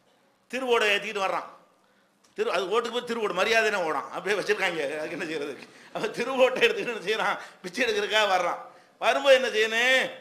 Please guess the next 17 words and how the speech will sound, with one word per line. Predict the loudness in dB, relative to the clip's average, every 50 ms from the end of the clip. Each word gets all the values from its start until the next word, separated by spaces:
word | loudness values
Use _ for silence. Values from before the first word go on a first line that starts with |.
| -14 -8
"நீ | -8 -8
போடுறா, | -6 2 6 8 8 8 8 6 4 4 4 2 0
பிச்சையில | -4 0 0 0 0 0
போடுறான்னு" | -2 -2 -2 -2 0 0 0 -2 -2
சொல்றான். | -6 -8 -8 -8 -12 -14 -20 -20 _ _
இவன் | -10 -6 -2 0
என்ன | 0 0 0
செய்யறான்னு | -2 -4 -2 -2 -2 -2 -2 -4 -4
கேட்டா, | -6 -4 0 2 4 4 4 4 2 -4 -12 -18 -20 -20 _ -10
ஐம்பது | -10 -6 -4 -4 -4 -4
பைசா | -6 -4 -4 -4 -4
போட்டுவிட்டு | -4 -4 -6 -6 -6 -8 -4 -2 0 0 0 0 -2 -6 -16 -16 -8
அதுல | -4 -4 -2 -2
இருந்து | -2 -2 -2 -2
நூறு | 0 0 2
ரூபா | 0
எடுத்துக்கிறான். | 0 -2 -6 -8 -10 -10